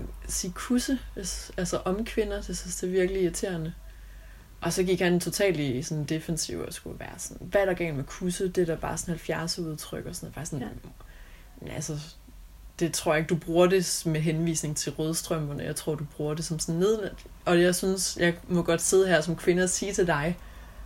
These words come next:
Speaker 1: oplyse dig om, at det er et nederen ord,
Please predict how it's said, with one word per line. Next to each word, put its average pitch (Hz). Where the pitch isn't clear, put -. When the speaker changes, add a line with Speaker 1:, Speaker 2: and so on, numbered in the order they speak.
Speaker 1:
oplyse 196
dig -
om, 160
at 156
det 180
er 175
et 170
nederen 180
ord, 180